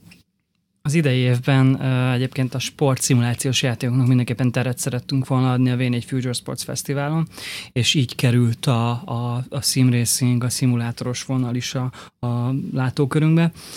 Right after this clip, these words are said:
Azt gondolom, hogy a Gran Turismo az, az, az igazából számok magukért beszélnek, több mint ezerhétszázan neveztek itt a V négyes régióban, eh, erre a versenyre, aminek egyébként az ezüstérmese lett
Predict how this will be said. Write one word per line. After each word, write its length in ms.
Azt 160
gondolom, 240
hogy 100
a 40
Gran 180
Turismo 340
az, 100
az, 400
az 280
igazából 300
számok 360
magukért 380
beszélnek, 520
több 120
mint 120
ezerhétszázan 720
neveztek 640
itt 220
a 140
V 20
négyes 460
régióban, 760
eh, 400
erre 120
a 60
versenyre, 600
aminek 400
egyébként 520
az 80
ezüstérmese 720
lett 380